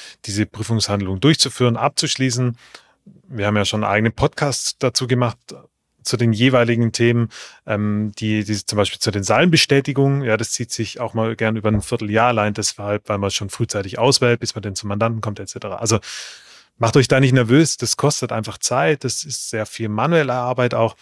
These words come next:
Da gibt's ein paar ganz coole Tools, ja, die da unterstützen, um zum Beispiel das, den Rücklauf der Saldenbestätigungen zu überwachen oder eben auch um schneller Stichproben auszuwählen bei den Umsatzerlösen.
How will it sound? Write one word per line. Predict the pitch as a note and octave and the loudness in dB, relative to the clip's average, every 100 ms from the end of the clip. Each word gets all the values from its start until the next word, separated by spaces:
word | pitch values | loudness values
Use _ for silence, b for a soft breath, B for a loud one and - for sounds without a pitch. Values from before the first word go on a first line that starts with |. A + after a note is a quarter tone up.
| b | b
Da | A#2 | -6
gibt's | B2 - | -2 -2
ein | A#2 | -2
paar | A2+ | -2
ganz | A2 A2 A2 - | 0 -2 -2 -10
coole | - A#2 G#2 | -4 -2 0
Tools, | - F3+ F#3 - - | 2 4 4 2 0
ja, | A2+ B2+ | 2 0
die | A#2 A#2 | -2 -2
da | A2 | -2
unterstützen, | G#2+ G2+ - D#3 D3 - C3 A#2+ B B | -2 -2 0 0 2 2 0 -2 B B
um | A2 G2+ | -10 -6
zum | G#2 | 0
Beispiel | G2+ - G#2 G2+ - | 0 0 -4 -6 -4
das, | G2+ - | -4 -4
den | - A2 | -2 2
Rücklauf | D3 E3+ C#3+ B2+ B2+ - | 4 4 4 4 4 0
der | B2 | -4
Saldenbestätigungen | A2+ A#2 A#2 A2+ - A2+ A2 G#2+ G#2 | -2 -2 -2 -6 -6 -6 -6 -6 -4
zu | A2 | -6
überwachen | G#2 G2 G2 G#2+ G2+ - B B B | -6 -8 -8 -8 -8 -10 B B B
oder | B2 A#2+ | 2 4
eben | A2+ G#2+ G#2+ | 4 2 -2
auch | G#2 F#2 | -4 -6
um | G#2 G2 | -8 -4
schneller | - G#2+ G#2 G#2+ G#2 G2 B B B _ - | -2 2 2 4 2 0 B B B _ -10
Stichproben | - D3+ - C#3+ C3 | -2 -2 2 2 2
auszuwählen | A#2 A#2+ A2+ G#2+ G#2 F#2+ | 0 0 -2 0 0 0
bei | |
den | F2+ A#2+ | -4 0
Umsatzerlösen. | E3+ E3 C#3+ B2+ A#2 A2+ A2 | 0 2 0 0 -2 0 0